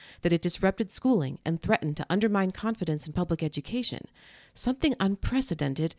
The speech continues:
took place. For the first time in history, the federal government, under President Bill Clinton and the U S Congress, required that a group of scientists,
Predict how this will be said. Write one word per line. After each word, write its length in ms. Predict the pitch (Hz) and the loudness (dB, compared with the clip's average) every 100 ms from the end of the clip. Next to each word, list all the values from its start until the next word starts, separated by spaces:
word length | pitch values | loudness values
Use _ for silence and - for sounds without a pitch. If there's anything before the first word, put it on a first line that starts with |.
| _ | _
took 180 | - - | -10 -6
place. 440 | 185 156 - - - _ _ - - | -4 -4 -4 -6 -8 _ _ -20 -10
For 120 | - 196 | 2 2
the 80 | |
first 280 | - 294 330 | 4 2 2
time 220 | - 240 | 2 4
in 80 | 220 | 4
history, 560 | 196 196 - 147 139 143 - | 2 -2 -2 -2 -2 -6 -10
the 80 | - | -8
federal 320 | - 180 226 | 0 6 6
government, 520 | 269 170 143 143 160 - _ _ _ | 6 4 2 0 -2 -8 _ _ _
under 180 | 190 180 | 2 4
President 460 | - 190 196 214 - | 4 2 2 0 2
Bill 160 | 214 | 0
Clinton 420 | - 214 190 151 | 2 0 0 -2
and 140 | 147 156 | -2 0
the 60 | |
U 180 | 160 180 | 2 2
S 140 | 202 - | 0 0
Congress, 500 | 220 202 127 - - - - - | -2 0 -2 -4 -12 -18 -20 -2
required 440 | 185 - 220 247 294 | -2 4 6 8 8
that 100 | 208 | 6
a 40 | |
group 220 | 190 226 269 | 6 4 4
of 80 | |
scientists, 760 | - 196 180 185 208 - - | 4 2 4 2 0 -4 -12